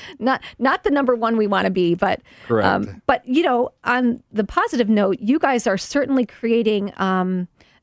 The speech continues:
Speaker 1: a new avenue to, uh, attack that corruption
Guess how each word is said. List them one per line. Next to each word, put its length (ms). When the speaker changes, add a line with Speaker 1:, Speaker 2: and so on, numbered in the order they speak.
Speaker 1:
a 60
new 260
avenue 540
to, 720
uh, 320
attack 400
that 160
corruption 560